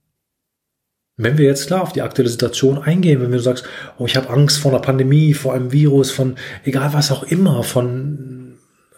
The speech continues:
irgendwelchen Verschwörungstheorien und von einem Kollaps der Systeme und deswegen lebe ich nicht mehr, weil ich Angst habe, mir könnte irgendwas passieren und dann sterbe ich,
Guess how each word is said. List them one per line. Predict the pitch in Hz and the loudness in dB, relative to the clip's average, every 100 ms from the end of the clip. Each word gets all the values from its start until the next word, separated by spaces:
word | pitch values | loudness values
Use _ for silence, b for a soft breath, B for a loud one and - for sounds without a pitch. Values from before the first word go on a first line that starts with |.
| _ - | _ -2
irgendwelchen | 143 135 127 123 | 0 2 0 0
Verschwörungstheorien | 139 - 135 160 151 - 135 131 147 143 | -2 2 4 4 2 2 2 4 4 2
und | 135 127 | 0 -4
von | - 131 131 123 B B B - | -6 -4 -4 -8 B B B -12
einem | 123 | -8
Kollaps | - 160 151 - | 0 2 2 0
der | 135 | 0
Systeme | 131 - 151 160 151 143 B B - | 0 2 2 4 2 2 B B -8
und | 139 127 | -6 -2
deswegen | 139 - 131 | 0 0 0
lebe | 127 165 151 | 2 2 2
ich | 151 | 0
nicht | 147 147 | 0 2
mehr, | 143 | 2
weil | 131 | 2
ich | 127 | 0
Angst | - 170 - | -2 -2 0
habe, | 143 139 | 0 0
mir | 131 | 0
könnte | 139 151 | 0 0
irgendwas | 143 135 | 0 0
passieren | - 135 - 170 156 | -2 -2 2 2 2
und | 135 | 2
dann | 131 | 0
sterbe | - 139 147 160 | 0 2 2 0
ich, | 170 | -2